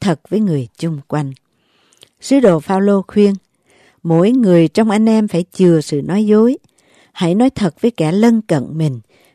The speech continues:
vì chúng ta làm chi thể cho nhau. Trích thư Epheso chương bốn, câu hai mươi lăm. Và lời Chúa dạy, "Chớ nói dối nhau, vì đã lột bỏ người cũ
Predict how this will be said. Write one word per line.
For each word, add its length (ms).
vì 120
chúng 220
ta 160
làm 360
chi 300
thể 360
cho 120
nhau. 360
Trích 180
thư 140
Epheso 680
chương 240
bốn, 340
câu 140
hai 180
mươi 160
lăm. 280
Và 140
lời 200
Chúa 180
dạy, 320
"Chớ 260
nói 380
dối 180
nhau, 340
vì 120
đã 160
lột 400
bỏ 340
người 420
cũ 380